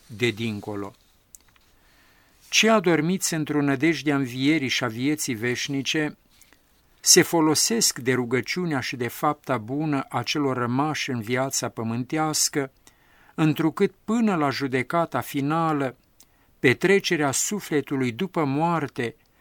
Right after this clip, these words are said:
la loc de fericire sau de o, de o sândă, este rânduită în urma unei judecăți preliminare nedepline,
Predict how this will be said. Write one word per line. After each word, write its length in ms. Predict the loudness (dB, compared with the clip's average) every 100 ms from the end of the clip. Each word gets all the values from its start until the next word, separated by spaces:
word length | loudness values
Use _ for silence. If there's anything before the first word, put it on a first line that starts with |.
| _ 0
la 180 | 4
loc 300 | 6 6 4
de 160 | 2 -2
fericire 760 | 2 2 2 0 -2 -2 0 0
sau 300 | 0 0 0
de 140 | 2
o, 100 | 2 0
de 160 | -4 0
o 100 | 0
sândă, 640 | 2 0 0 -2 0 -2 -6 _ _ _ _ _
este 420 | 0 2 4 4
rânduită 760 | 4 4 2 0 -2 -2 -4 -4
în 220 | 0 2 2
urma 280 | 2 0
unei 300 | 0 0 0
judecăți 760 | 0 0 0 0 0 -4 -4 -4
preliminare 1000 | 0 0 2 0 0 0 0 0 -2 -4
nedepline, 1120 | -4 0 2 0 0 0 0 -2 -2 -4 -8